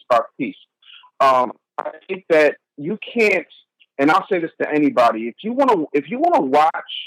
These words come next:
how to move as an entrepreneur, go watch a bunch of old Kung Fu movies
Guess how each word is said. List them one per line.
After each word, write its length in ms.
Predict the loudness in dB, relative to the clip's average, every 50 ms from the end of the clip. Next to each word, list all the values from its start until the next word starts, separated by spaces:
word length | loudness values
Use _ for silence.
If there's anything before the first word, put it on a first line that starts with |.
| -18 -20 _ _ _ _ _ _ _ _ _ _ _
how 200 | -4 0 2 2
to 100 | 2 0
move 480 | -2 -4 -2 -2 -2 -2 -4 -4 -2 -2
as 100 | -4 -4
an 80 | -6 -6 -2
entrepreneur, 800 | -2 -2 -2 -4 -10 -12 -8 -4 -2 0 2 2 2 2 0 -4 _ _ _ _ _ _ _ _ _ _ -2
go 160 | 0 2 2
watch 500 | 2 2 2 2 2 2 2 0 -2 -6 -4 -4
a 80 | -2 -2
bunch 340 | 0 0 0 0 0 -2 -6 -4 -2
of 140 | -2 -2 0 0
old 260 | 2 2 2 2 0 -2
Kung 240 | -4 -4 -4 -4 -4 _
Fu 120 | -4 -2
movies 420 | 0 -2 -2 -2 -4 -6 -8 -8